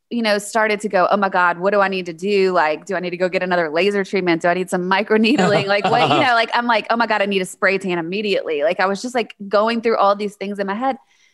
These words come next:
Speaker 1: And then I thought to myself, "You know what I really probably need to do is do some internal work." And, like, "Why is this bothering me so much?" Because
Speaker 2: Right.
Speaker 1: at the end of the day,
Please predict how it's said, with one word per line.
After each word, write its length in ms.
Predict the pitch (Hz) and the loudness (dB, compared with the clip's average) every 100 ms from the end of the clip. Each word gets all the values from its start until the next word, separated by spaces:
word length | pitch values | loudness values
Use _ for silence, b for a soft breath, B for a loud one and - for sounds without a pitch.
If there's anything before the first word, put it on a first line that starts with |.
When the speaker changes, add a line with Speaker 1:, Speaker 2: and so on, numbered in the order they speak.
| b | b
Speaker 1:
And 100 | 240 | -4
then 80 | 262 | 0
I 100 | 254 | 0
thought 300 | 254 233 - | 2 2 2
to 60 | 240 | 0
myself, 440 | 226 220 208 196 | -2 2 2 2
"You 100 | 214 | 0
know 100 | 247 | 0
what 100 | 302 | 2
I 60 | 262 | 2
really 500 | 185 165 170 190 226 | 0 -6 -2 0 0
probably 320 | 247 247 247 | 0 0 0
need 140 | 247 247 | 0 -2
to 120 | 226 | -4
do 180 | 254 240 | -2 -2
is 140 | 208 | -2
do 160 | 196 202 | -4 -4
some 200 | 190 - | -4 -2
internal 520 | 185 180 185 165 151 | -4 -2 -2 -2 0
work." 340 | 160 143 143 - | 0 0 -2 -6
And, 100 | 170 | -4
like, 180 | 156 - | -6 -4
"Why 280 | 151 165 | 0 2
is 160 | 180 170 | 2 -2
this 140 | 165 | -10
bothering 500 | - 143 156 165 170 | -2 0 2 0 -2
me 140 | 175 180 | -2 -2
so 180 | 202 202 | -2 0
much?" 320 | 214 214 - | 0 0 -4
Because 420 | 220 220 196 190 | -2 2 2 2
Speaker 2:
Right. 420 | 226 233 107 - - - - | 2 2 2 -4 -8 -12 -6
Speaker 1:
at 140 | 247 240 | -4 -2
the 160 | 269 | -2
end 200 | 247 262 | 0 2
of 100 | 285 | 0
the 120 | 226 202 | 0 -4
day, 640 | 175 233 240 202 190 190 | 0 2 4 2 2 -2